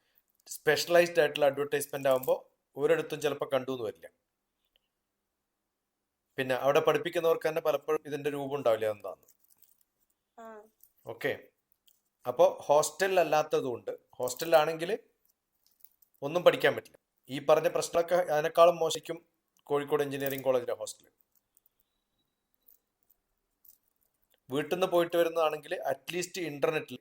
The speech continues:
Speaker 1: ഇപ്പോ മോള് വിളിച്ച ഉടനെ തന്നെ നമുക്ക് കണക്ട് ചെയ്യാൻ പറ്റും.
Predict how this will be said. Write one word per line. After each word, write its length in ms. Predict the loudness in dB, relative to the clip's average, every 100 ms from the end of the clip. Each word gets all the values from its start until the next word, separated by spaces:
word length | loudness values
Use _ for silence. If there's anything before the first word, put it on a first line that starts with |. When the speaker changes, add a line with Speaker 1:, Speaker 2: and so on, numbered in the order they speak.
| _
Speaker 1:
ഇപ്പോ 480 | 2 6 6 4 -16 _ _
മോള് 240 | 2 2 2
വിളിച്ച 300 | -2 4 4
ഉടനെ 360 | 6 2 0
തന്നെ 220 | -2 -4 -8 _ _
നമുക്ക് 240 | -6 -6 0
കണക്ട് 240 | 0 0 0
ചെയ്യാൻ 180 | 0
പറ്റും. 140 | 0